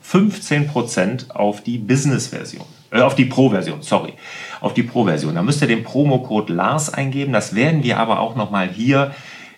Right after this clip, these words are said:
in dem Artikel zu diesem Video oder auch natürlich bei YouTube nochmal hinterlegen. Also der Link meistertask punkt com schrägstrich Lars, Promocode Lars, gibt's fünfzehn Prozent. Und wenn, jetzt kommt das Gala-Beste,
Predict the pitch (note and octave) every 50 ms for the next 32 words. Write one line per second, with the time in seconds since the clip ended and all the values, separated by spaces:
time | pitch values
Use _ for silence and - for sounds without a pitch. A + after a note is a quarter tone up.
0 | _ _ _ - B2 C3+ D#3 D#3 D3+ D3+ - - - - _ - - A#2 A#2 -
1 | - - - - - B2+ - D3+ C#3 C#3 C3+ A#2+ - - - C#3 D3+ D3 D3 C#3
2 | C3 C3+ A#2+ G2 G#2 A2 A2 G#2+ G#2+ A2 G#2+ G#2+ A2+ A2 - - - - - -
3 | _ - B2 C#3+ C#3 B2 G2+ - G#2+ A2 A2+ G#2 G2 - - A2 G2+ G2 G2 -
4 | - - - F2 F2 F2+ F#2+ A2+ B2+ A#2 - E2+ E2+ G2 F#2+ G2 F#2 E2+ F#2 F#2
5 | F#2 F#2 E2 D#2 D#2+ F#2+ A2+ C3 C3 C3+ C3 - - F2+ G2 G2+ F#2 F#2 E2+ D2+
6 | F2+ F2 F2 F2+ G2 A#2 D3 D#3 D#3 - - G2+ G#2+ B2 B2 - B2+ A#2+ - A2+
7 | A2+ A2 A2 - - G2+ G2+ - - - G#2 G2+ G#2 G#2+ G#2 - - - F#2+ F#2
8 | - - - - F2+ E2+ - - E2+ F2+ F#2+ G2+ G#2+ G#2 - - - - G2+ G2
9 | G2 F#2 F2+ - E2 E2 - - E2 F2+ F#2+ - - - - - - - - A#2
10 | A#2+ A#2+ - - G#3 G3+ G3 - - - - - - D#3+ D#3 D3 - F#3+ G#3 F#3+
11 | E2 F2 G#2 B2 F3 F#3 C3 F#2 D#2 D#2 D#2 E2 - - F2+ F2+ F2+ - - -
12 | - - - - - - - - - _ _ - - - - - - -